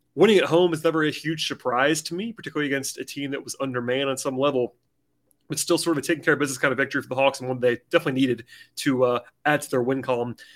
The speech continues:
Coming into the night, the Hawks were above average at home for the season at twenty-three and fourteen with about a plus four net rating. The Warriors are a good road team, but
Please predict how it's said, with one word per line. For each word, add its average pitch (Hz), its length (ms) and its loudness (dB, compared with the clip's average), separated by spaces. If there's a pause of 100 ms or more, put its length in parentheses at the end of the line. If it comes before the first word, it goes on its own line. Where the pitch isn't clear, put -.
(280)
Coming 196 180 8
into 185 100 8
the 147 80 2
night, 139 280 4
the 127 40 -2
Hawks 160 240 2
were 151 80 4
above 147 180 2
average 139 280 2
at 117 60 -8
home 143 260 -4
for - 100 -10
the 113 80 -6
season 139 480 0
at 117 140 -6
twenty-three 156 380 -2
and 131 100 -6
fourteen 143 380 -2
with 143 80 -2
about 123 100 0
a 120 40 -4
plus - 260 -4
four 147 200 -4
net 135 180 0
rating. 156 400 4 (800)
The 139 100 -2
Warriors 170 280 8
are 139 40 2
a - 20 0
good 147 140 4
road 147 180 4
team, 196 260 -2
but 156 300 4